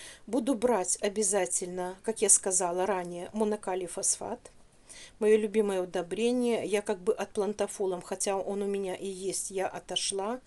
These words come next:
потому что розы Кордеса, которые у меня их много, они подвержены заболеваемости после подкормок по листу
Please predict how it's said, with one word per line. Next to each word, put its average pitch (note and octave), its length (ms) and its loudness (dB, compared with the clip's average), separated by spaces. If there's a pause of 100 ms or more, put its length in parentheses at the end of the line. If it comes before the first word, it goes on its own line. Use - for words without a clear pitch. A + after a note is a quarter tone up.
(280)
потому G#3 300 0
что A3 260 2
розы G#3 260 2
Кордеса, F#3 600 0
которые F#3 540 -2
у G3 120 -4
меня G3 280 -2
их F#3+ 200 -6
много, F#3+ 500 -4 (300)
они A3 220 4
подвержены F#3+ 680 0
заболеваемости F#3 960 -2
после F#3+ 380 -2
подкормок F#3 600 -4 (120)
по F#3+ 80 0
листу F#3+ 560 4